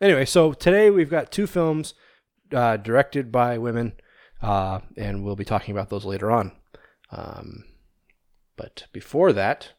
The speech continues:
we'll, uh, do our usual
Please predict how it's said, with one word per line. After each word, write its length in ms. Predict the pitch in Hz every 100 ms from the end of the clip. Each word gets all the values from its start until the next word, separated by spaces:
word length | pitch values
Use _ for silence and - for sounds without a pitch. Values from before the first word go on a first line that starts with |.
| _ _ _ _ _ _ _ _
we'll, 400 | - 127 110 110
uh, 440 | 110 110 110 113 139 - _ - 117
do 140 | 117
our 100 | 110
usual 560 | 113 110 113 104 104